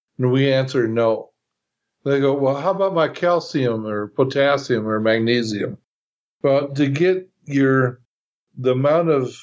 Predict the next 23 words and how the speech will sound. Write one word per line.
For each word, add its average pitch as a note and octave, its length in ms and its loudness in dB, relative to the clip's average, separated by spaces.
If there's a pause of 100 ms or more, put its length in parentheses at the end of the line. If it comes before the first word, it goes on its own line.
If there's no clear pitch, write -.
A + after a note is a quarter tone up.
(240)
calcium D3 540 0
you A#2 140 0
would A#2 120 2
need B2+ 240 2
in C3 160 2
a B2 80 2
day G2+ 480 0 (560)
from A#2+ 500 0
a A2 480 2 (840)
water C3+ 420 0
that A#2+ 220 0
had C3 320 0
calcium B2+ 540 -2
in A2 140 0
it, G2 300 -4
the A#2 100 2
average A#2+ 360 0
water A2 280 2
that G#2 200 0
has G#2 260 0
calcium G#2+ 480 0
in G2 100 0
it, F#2+ 120 -4